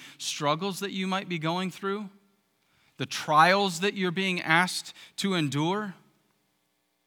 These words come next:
and they're watching. And you know what? You have an opportunity to encourage their faith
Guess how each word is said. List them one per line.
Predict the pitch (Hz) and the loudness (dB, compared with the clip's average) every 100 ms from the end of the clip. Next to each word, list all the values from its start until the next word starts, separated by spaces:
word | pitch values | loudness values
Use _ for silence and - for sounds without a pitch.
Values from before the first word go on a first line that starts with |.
| _ _ _ _ _ - | _ _ _ _ _ -6
and | 139 | -4
they're | 185 | -2
watching. | 175 202 220 - 101 - _ _ _ _ _ _ _ _ _ _ _ _ - | -4 -4 -4 -8 -12 -20 _ _ _ _ _ _ _ _ _ _ _ _ -6
And | 139 | -2
you | |
know | 156 170 | 0 0
what? | 190 | 0
You | 170 233 | 0 0
have | 247 170 | 0 0
an | 151 | 2
opportunity | 147 143 143 - 196 156 143 | 2 0 -6 -6 -4 -2 -4
to | - 160 | -2 -2
encourage | 139 - 196 175 139 | -2 -2 0 0 -2
their | 117 120 160 277 | -6 2 6 6
faith | 285 - 139 110 123 - - | 4 -2 -6 -6 -12 -14 -16